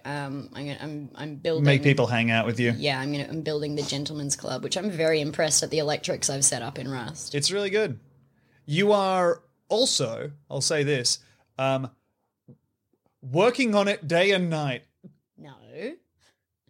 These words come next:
Speaker 2: Yes.
Speaker 1: No, not really. <laughs> I w-, I worked on it a
Speaker 2: <laughs> You
Speaker 1: lot.
Speaker 2: look trapped.
Speaker 1: I worked on it a lot, but I really, I just really wanted to make, wanted to make the bada bing.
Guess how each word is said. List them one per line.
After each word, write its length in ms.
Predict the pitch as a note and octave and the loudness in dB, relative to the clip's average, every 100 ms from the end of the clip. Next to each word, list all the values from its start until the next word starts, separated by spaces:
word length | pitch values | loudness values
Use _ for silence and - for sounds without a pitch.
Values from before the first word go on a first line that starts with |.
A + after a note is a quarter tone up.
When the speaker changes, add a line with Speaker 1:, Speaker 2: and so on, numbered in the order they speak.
| F#3+ - - | -20 -20 -4
Speaker 2:
Yes. 720 | F#3 F3 G#2+ E3 - - B4 - | 0 0 0 -2 0 0 -2 -10
Speaker 1:
No, 500 | F#4 G#4+ A#3+ F#3+ C4+ C5 D5 - _ _ _ _ _ - | -4 0 2 2 4 4 2 -2 _ _ _ _ _ -8
not 440 | C#4+ D#4+ - G#3 | -4 -4 -6 -10
really. 680 | F#3 A#3 G3+ A#2+ G2 G#3+ A3+ | -8 -6 -6 -10 -12 -14 -16
<laughs> 80 | _ _ _ _ _ _ _ _ _ _ _ _ _ _ _ _ _ _ _ _ - | _ _ _ _ _ _ _ _ _ _ _ _ _ _ _ _ _ _ _ _ -4
I 140 | D4 | 0
w-, 200 | C#4+ C#4+ | 0 0
I 160 | A3+ B3 | -2 -4
worked 300 | B3 C4 D4 | -2 -4 -2
on 100 | D4 | -4
it 80 | A3 | -2
a 100 | F3+ | -4
Speaker 2:
<laughs> 60 | E3+ | -4
You 60 | |
Speaker 1:
lot. 360 | G#3+ G#3+ - G#3+ | 0 0 0 2
Speaker 2:
look 260 | G#3+ - - - | 0 0 -20 -8
trapped. 680 | - D3 C#3+ B2 - - - | -4 0 2 0 -6 -6 4
Speaker 1:
I 200 | D4+ E4 | 4 4
worked 340 | C4+ D#4+ G4 G#4+ | 4 2 2 -2
on 100 | F#4 | 0
it 80 | E4+ | 2
a 80 | B3 | 2
lot, 540 | A3+ D4+ B3 F#3+ E3 - | 2 2 4 2 -2 2
but 100 | E4+ | 2
I 80 | E4+ | 2
really, 340 | F#4 G#4 G4+ F4 | 0 0 2 2
I 100 | D#4 | 0
just 200 | F4+ F4+ | -4 -6
really 240 | F4+ F#4 | -4 -4
wanted 180 | E4+ D#4+ | -2 -2
to 60 | D4+ | -2
make, 240 | D4 C#4 | -4 -6
wanted 380 | C4+ B3+ C#4 C#4 | -8 -6 -6 -6
to 60 | C4+ | -6
make 160 | C4+ B3+ | -6 -6
the 60 | |
bada 200 | A#3 A3+ | -6 -6
bing. 460 | A3+ B3 F#3+ E3 | -4 -4 -6 -12